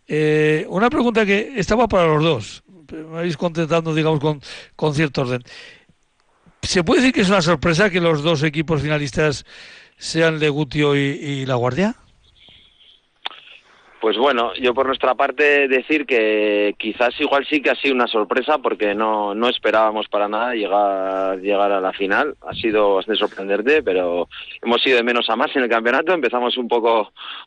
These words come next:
Speaker 2: poco torcidos, pero, eh, la verdad es que el equipo ha ido a más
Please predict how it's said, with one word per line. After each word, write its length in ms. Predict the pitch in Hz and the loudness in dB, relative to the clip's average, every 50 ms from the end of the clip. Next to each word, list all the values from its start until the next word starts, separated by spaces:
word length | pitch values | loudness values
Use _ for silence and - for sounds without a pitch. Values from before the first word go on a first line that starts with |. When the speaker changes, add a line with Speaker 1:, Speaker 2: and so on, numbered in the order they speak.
| - | -4
Speaker 2:
poco 180 | - 127 123 123 | 0 0 0 2
torcidos, 540 | 107 117 110 104 - 135 156 180 202 190 - | 2 0 0 0 0 0 2 2 2 0 0
pero, 600 | - 120 104 104 101 101 98 98 98 95 92 92 - - _ - - - - - - - - - - - | 0 0 2 2 2 2 2 2 2 0 0 -4 -6 -14 _ -20 -20 -20 -20 -20 -20 -20 -20 -20 -10 -4
eh, 880 | - 95 98 95 95 95 92 95 92 92 92 90 90 90 87 78 76 62 | 0 0 2 2 2 2 2 2 2 0 0 0 0 0 0 -2 0 0
la 60 | 87 98 | 2 2
verdad 140 | 101 110 117 | 2 2 0
es 60 | 110 - | 0 0
que 60 | 135 | 0
el 60 | 117 | 0
equipo 1080 | 117 - - 127 - 156 156 151 139 117 104 101 98 95 92 90 90 87 87 87 80 71 | 0 0 -2 -2 0 2 2 4 4 4 2 2 0 0 -2 -2 -2 -4 -4 -2 -2 0
ha 80 | 92 104 | 0 0
ido 180 | 110 110 107 | 2 2 2
a 60 | 104 104 | 2 2
más 200 | 123 143 175 | 0 0 0